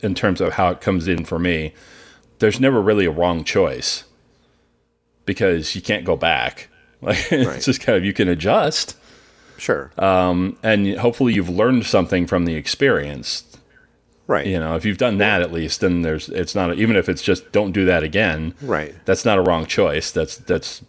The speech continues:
Speaker 1: that's life. You know, it's, that's education and
Speaker 2: Right.
Speaker 1: Yeah.
Speaker 2: Well, you can always look at it this way too. You know, you, you never fail. You either win or you learn.
Speaker 1: Yeah.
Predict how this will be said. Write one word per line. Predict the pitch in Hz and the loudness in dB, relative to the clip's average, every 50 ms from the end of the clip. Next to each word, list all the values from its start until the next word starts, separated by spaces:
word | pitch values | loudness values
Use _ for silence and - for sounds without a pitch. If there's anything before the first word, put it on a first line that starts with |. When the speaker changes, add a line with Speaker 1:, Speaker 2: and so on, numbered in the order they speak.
| _ | _
Speaker 1:
that's | - 85 78 - - | -2 -2 -2 -2 0
life. | 95 92 76 64 - - - - - | 0 2 2 0 -4 -10 -14 -14 -10
You | - 98 85 | -8 -6 -6
know, | 78 76 76 78 | -4 -6 -6 -8
it's, | 76 - - | -10 -10 -2
that's | - 90 82 - | -2 -2 0 2
education | 85 98 90 92 87 - - 92 87 - - 85 78 82 82 | 0 0 0 0 -2 -2 0 0 0 0 -2 -4 -4 -4 -6
and | 80 76 73 76 85 - _ _ _ _ - - - - | -8 -8 -10 -10 -12 -14 _ _ _ _ -20 -20 -8 -4
Speaker 2:
Right. | - 73 65 64 58 - - - - _ _ _ _ _ _ _ _ _ _ _ _ _ | -2 -2 -2 -2 -6 -8 -12 -20 -20 _ _ _ _ _ _ _ _ _ _ _ _ _
Speaker 1:
Yeah. | - - - 78 | -10 -8 -6 -4
Speaker 2:
Well, | 170 170 156 147 | 0 0 2 2
you | 131 131 | 2 0
can | 127 - 143 | 0 0 0
always | 143 139 127 117 113 | 2 2 0 0 0
look | 131 131 - | -2 -2 0
at | 123 | -2
it | 107 95 | -2 0
this | 107 110 - - | -2 -2 -2 0
way | 98 85 80 | -2 -2 -2
too. | - - - 98 76 67 65 | -2 -4 -4 -4 -4 -4 -6
You | 76 85 | -8 -10
know, | 71 62 58 - - _ _ - _ _ _ _ _ _ _ _ _ _ | -10 -10 -12 -12 -14 _ _ -20 _ _ _ _ _ _ _ _ _ _
you, | - 101 - _ | -20 -20 -18 _
you | - 117 110 | -6 -6 -4
never | 117 131 151 156 135 95 82 | 0 2 2 2 2 0 -4
fail. | - - - - 104 90 73 64 - - - - - - - _ - - - | -6 -8 -2 2 2 2 2 0 -4 -6 -12 -14 -14 -20 -20 _ -20 -20 -14
You | - 110 113 | -6 -2 2
either | 120 123 117 98 85 82 | 2 2 2 2 0 -2
win | 85 92 107 113 113 113 110 101 | 0 2 4 4 4 2 2 0
or | 92 90 | 0 0
you | 85 82 | 0 0
learn. | 78 76 82 87 71 60 60 64 - - _ _ _ _ _ _ _ _ _ _ | 0 2 2 2 0 -2 -6 -10 -14 -20 _ _ _ _ _ _ _ _ _ _
Speaker 1:
Yeah. | - 160 - - - | 0 0 0 0 -2